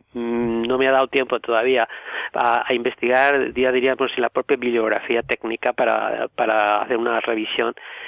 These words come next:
y ver exactamente qué, qué investigaciones concretas existían, pero me parece, mm, ya un poco sospechoso de que,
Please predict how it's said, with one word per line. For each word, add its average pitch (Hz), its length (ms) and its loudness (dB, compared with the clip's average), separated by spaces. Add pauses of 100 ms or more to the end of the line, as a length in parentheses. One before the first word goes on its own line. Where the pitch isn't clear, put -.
(120)
y 120 100 -2
ver 120 160 2
exactamente 117 680 -2
qué, 110 640 0
qué 123 120 -2
investigaciones 117 640 -2
concretas 113 440 -2
existían, 120 540 0
pero 113 160 0
me 117 100 0
parece, 135 680 2
mm, 123 360 -2
ya 123 80 0
un 123 40 -4
poco - 200 -4
sospechoso - 600 -4
de 117 140 0
que, - 240 -6